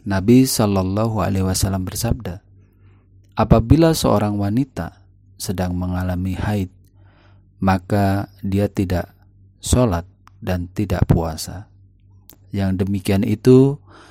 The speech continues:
menunjukkan kurangnya agamanya." Hadis riwayat Bukhari. Dalam hadis Sahih Muslim diriwayatkan, An Mu'adzah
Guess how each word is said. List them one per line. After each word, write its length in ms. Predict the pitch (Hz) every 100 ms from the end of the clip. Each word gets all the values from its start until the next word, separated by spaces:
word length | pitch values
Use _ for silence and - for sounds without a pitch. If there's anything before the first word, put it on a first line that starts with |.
| - -
menunjukkan 1120 | 104 98 98 95 107 139 - 104 98 95 98 -
kurangnya 560 | - 95 92 92 90 82
agamanya." 800 | 82 - 90 87 82 78 82 98 - _ _ _ _ -
Hadis 480 | 101 90 98 -
riwayat 400 | 92 87 85 78 -
Bukhari. 560 | 95 - 92 87 80 - - _ _ _ _ _ - _ _ - -
Dalam 320 | 104 123 147
hadis 560 | 123 123 117 110 - - _ _ _ _ -
Sahih 400 | 110 95 123 95
Muslim 480 | 139 143 101 87 87 - - - -
diriwayatkan, 960 | 95 92 92 85 85 87 - 120 135 - _ _ _ _ - - _ _ -
An 560 | - 135 127 110 107 110 _ - _ _ 107
Mu'adzah 880 | 98 92 107 117 110 110 113 -